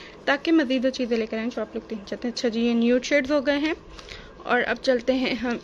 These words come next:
इसके, अ, dark shades पर। इसमें जो आपको इसके shade नज़र आ रहे हैं, ये burgundy shade है, ये brown tone में है, और ये reddish pink है। तो सबसे पहले ब-, burgundy shade दिखा देती हूँ मैं आपको।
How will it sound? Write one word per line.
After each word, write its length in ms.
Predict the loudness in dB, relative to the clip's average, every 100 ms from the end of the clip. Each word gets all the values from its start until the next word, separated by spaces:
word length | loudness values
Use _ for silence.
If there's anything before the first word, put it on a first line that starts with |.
| -8
इसके, 440 | -10 -8 -2 0
अ, 60 | -2 -6 -20 -20 -10 -6 -2 -2 -2 -4 -8 -12 -6
dark 360 | 2 2 2
shades 300 | 0 -4 -4
पर। 200 | -4 -6 -6 -16 -18 -16 -16 -10 -4
इसमें 220 | 2 4
जो 100 | 6
आपको 220 | 4 2
इसके 220 | -6 -4 -4
shade 320 | 0 0 2
नज़र 300 | 0 2 4
आ 100 | 4
रहे 120 | 2
हैं, 80 | 2
ये 120 | 0
burgundy 560 | 2 2 2 0 0 0
shade 300 | 2 2 2
है, 260 | 2 4
ये 240 | 2 0 -2
brown 400 | 2 2 2 4
tone 220 | 4 4
में 200 | 2 0
है, 200 | -2 0
और 100 | 0
ये 200 | 2 2
reddish 480 | 2 0 -2 -4 -8 -2
pink 240 | 0 0 -4 -18 -20 -20 -20 -14 -6
है। 100 | -4 -6 -14 -20 -20 -20 -16
तो 80 | -6
सबसे 240 | -4 -2 0
पहले 200 | 2 0
ब-, 220 | -2 -2
burgundy 460 | -2 0 -2 -2
shade 240 | 0 0 -2
दिखा 240 | -6 -8
देती 260 | -6 -6 -4
हूँ 80 | -4
मैं 60 |
आपको। 280 | -4 -2